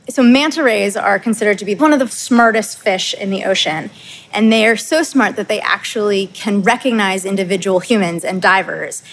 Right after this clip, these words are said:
And the way that they recognize you is by your eyes.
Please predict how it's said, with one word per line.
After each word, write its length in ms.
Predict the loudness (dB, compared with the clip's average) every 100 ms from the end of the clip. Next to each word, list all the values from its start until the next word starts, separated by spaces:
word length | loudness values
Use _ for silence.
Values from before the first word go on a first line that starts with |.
| -18 -4
And 100 | 0
the 80 | 4
way 280 | 4 4
that 160 | 4 0
they 100 | 0
recognize 640 | 0 -2 -2 -2 -2 -2
you 140 | -2 -2
is 220 | -4 -4
by 160 | -2 0
your 200 | 0 -2
eyes. 500 | -2 -4 -8 -12